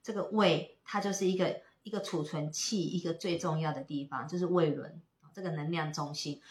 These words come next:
如果这个能量中心呢，如果它不顺畅，或者它堵塞了，或者是说呢，它呢运转得太过头，那你这个气它都没有办法去储存得很好。那你没有办法储存很好，那就代表你就漏气了。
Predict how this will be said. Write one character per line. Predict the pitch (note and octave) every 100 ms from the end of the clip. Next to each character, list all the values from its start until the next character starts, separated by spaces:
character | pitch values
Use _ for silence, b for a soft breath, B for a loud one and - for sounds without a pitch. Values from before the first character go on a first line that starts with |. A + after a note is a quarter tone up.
| B
如 | C4
果 | D4+
这 | B3
个 | A#3+
能 | G3 G3
量 | G3+
中 | F#3+ F#3+ F#3+
心 | - F#3
呢， | F3+ F3 D#3+
如 | E3 G3+ F#3+ - _ -
果 | - -
它 | - F3+
不 | - E3
顺 | D#3 - F#3 C#3
畅， | - F#3+ C#3 B B B -
或 | F#3
者 | D3
它 | F3+
堵 | F#3+ D3+ -
塞 | - B3+
了， | F3+ - - -
或 | G3+
者 | - -
是 | - F#3+
说 | F3 F3+ F3
呢， | F3+ F#3 B B _
它 | - G3+ F#3+
呢 | F#3+ F3+
运 | G#3 F3+
转 | C3 C#3
得 |
太 | - G#3
过 | F3+ G#3+ -
头， | - C3 - B B
那 | A3+ G#3
你 | D#3
这 | -
个 | F#3
气 | - - G#3 D3+ -
它 | G3
都 | G3+ F#3+
没 | F#3
有 | D#3
办 | F#3+ E3
法 | D#3 -
去 | F3+
储 | - -
存 | - D3 C#3+
得 |
很 | C#3 B2+ D3
好。 | - - B B B -
那 | A3+
你 | F#3
没 | F#3
有 | F3+
办 | F3+
法 | E3
储 | - C#3+
存 | D#3 D3
很 | D#3 D#3
好， | D#3 - -
那 | F3
就 | F3
代 | E3+ D#3
表 | C3+
你 | B2+ A#2
就 | D#3+
漏 | D3+ D#3 B2+
气 | - - D#3
了。 | -